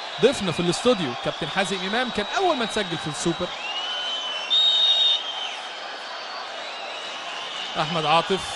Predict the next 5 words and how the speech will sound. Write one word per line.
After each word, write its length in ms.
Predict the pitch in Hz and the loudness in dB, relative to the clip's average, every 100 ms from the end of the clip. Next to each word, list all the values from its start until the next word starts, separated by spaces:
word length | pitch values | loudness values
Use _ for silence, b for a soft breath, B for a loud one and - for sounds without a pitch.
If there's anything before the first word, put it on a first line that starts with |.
| - 170 | -6 -2
وادي 200 | 165 156 | 0 0
جمهور 320 | 156 156 170 | 2 4 4
النادي 340 | 160 170 170 | 4 2 2
الأهلي، 480 | 170 180 196 196 208 - - - - - - | 4 4 4 2 -2 -4 -8 -8 -8 -8 -8
الجمهور 580 | - 139 147 185 233 202 | -6 -4 2 6 8 8